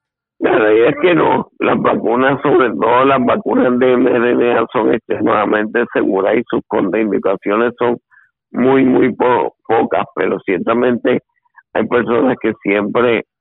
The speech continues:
están pre-, preocupadas y quieren que su especialista, eh, específico le-,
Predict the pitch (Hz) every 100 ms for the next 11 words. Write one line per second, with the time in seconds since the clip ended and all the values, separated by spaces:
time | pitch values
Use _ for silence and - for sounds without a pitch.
0 | _ _ _ - 110 - 113 107 120 -
1 | - - - 117 113 113 90 110 110 113
2 | 110 87 69 95 - 92 104 107 - 104
3 | - 90 92 - _ _ _ - 98 -
4 | 110 - 95 95 107 - 110 110 - -
5 | 101 113 95 - 101 - 113 - 120 -
6 | - 92 101 85 85